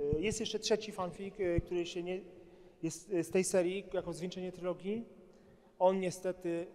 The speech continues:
jest w trakcie pisania i czarno to widzę. E, pisz-, rozdziały wychodzą bardzo powoli. Ostatni rozdział prawdopodobnie to jest chyba luty tego roku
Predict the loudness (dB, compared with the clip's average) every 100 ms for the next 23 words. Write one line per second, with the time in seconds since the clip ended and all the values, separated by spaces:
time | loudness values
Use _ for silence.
0 | -18 0 2 2 0 -2 -4 -12 -6 -4
1 | -2 -2 -2 -6 -20 -20 -20 -20 -20 -20
2 | _ _ _ _ _ _ _ -20 -20 _
3 | _ -6 -4 -4 -6 -8 -8 -8 -12 -18
4 | -20 -20 -20 -20 -20 -20 -20 -4 2 2
5 | 2 -10 -16 -16 -14 -12 -12 -14 -2 -2
6 | -2 12 12 12 8 6 6 4 -2 0
7 | 0 0 2 4 4 0 -6 -2 -2 -2
8 | -6 -2 0 0 -2 0 -2 -2 -4 -6
9 | -6 -4 -4 -2 2 4 4 2 -4 -2
10 | 0 4 8 8 4 0 -2 -4 -8 -2
11 | 0 0 -4 -8 -8